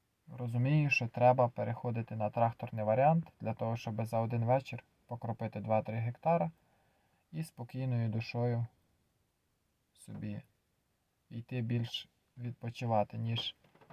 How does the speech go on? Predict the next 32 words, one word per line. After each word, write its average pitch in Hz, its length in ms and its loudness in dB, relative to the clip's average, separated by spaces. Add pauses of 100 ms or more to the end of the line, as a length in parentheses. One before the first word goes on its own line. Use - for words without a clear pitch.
ходити 120 440 -2
з 123 80 -4
оприскувачами. 113 920 -2 (360)
От 104 160 -2 (560)
зараз, 123 520 6 (440)
щоб 123 200 -6
мені 127 220 4
обробити 120 500 4
двадцять 120 360 6
п'ять 117 220 -6
соток, 160 360 0
мені 117 200 2
треба 117 300 6
реально 117 440 6 (320)
півтори-дві 120 600 2
години. 110 460 0 (1400)
І 110 240 -4
мало 131 360 6
того, 117 220 2
що 120 160 -6
ти 120 120 -6
ходиш 165 360 0
з - 40 -18
цим 127 180 -6
оприскувачем, 117 760 -6 (840)
ти 139 140 -8
також 123 440 -2
іще 120 240 -4
й 117 40 0
дихаєш 113 460 -2
цим 110 160 -8
всім. 101 300 -10